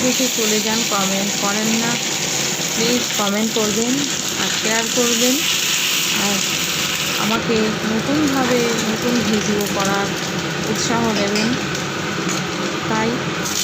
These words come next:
এটাই আমার আপনাদের কাছে অনুরোধ জানালাম। ভালো থাকবেন সকলে।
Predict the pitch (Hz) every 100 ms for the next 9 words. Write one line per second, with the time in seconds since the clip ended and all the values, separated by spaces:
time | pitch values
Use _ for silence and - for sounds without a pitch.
0 | - - - - - - - - - 214
1 | 214 233 233 214 208 - 208 - 202 190
2 | 190 190 185 214 202 190 196 180 170 185
3 | 180 185 208 269 311 170 - 180 - -
4 | - - 208 214 220 240 220 240 247 247
5 | 226 226 226